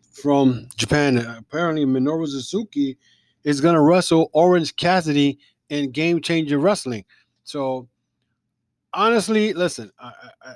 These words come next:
I seen Orange Cassidy. I like Orange Cassidy. I like his gimmick in A E W. But he's gonna go in the ring with Minoru Suzuki. For those guys who don't know who Minoru Suzuki is, this guy is a monster.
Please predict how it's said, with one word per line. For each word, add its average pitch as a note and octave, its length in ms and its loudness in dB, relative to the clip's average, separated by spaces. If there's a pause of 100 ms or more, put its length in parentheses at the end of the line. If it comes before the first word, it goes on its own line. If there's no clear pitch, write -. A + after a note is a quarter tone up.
(280)
I B2+ 60 -14
seen E3+ 260 -6
Orange E3 260 -8
Cassidy. D3+ 360 -6
I A#2+ 60 -4
like C#3 240 -2
Orange C#3+ 240 2
Cassidy. C3 340 -2
I A#2 60 -6
like B2+ 260 -4
his B2+ 200 -4
gimmick C3 380 -4
in B2+ 120 -14
A C#3 80 -10
E C3 220 -8
W. B2+ 440 -6 (400)
But B2 100 -8
he's C#3+ 120 -6
gonna D#3+ 160 0
go D3+ 160 2
in C#3+ 60 4
the C3 80 2
ring C3+ 360 4
with B2 200 2
Minoru B2+ 500 2
Suzuki. A#2 720 -2
For G#2+ 160 -12
those B2+ 240 -4
guys B2+ 320 0
who A#2+ 100 -4
don't A#2+ 220 -2
know B2 180 0
who A#2+ 80 -2
Minoru A#2+ 380 -2
Suzuki C3 560 -6
is, C3 200 -4 (760)
this A2 160 -8
guy C#3 420 2 (160)
is C3+ 460 0
a C3+ 140 -2
monster. B2+ 720 -2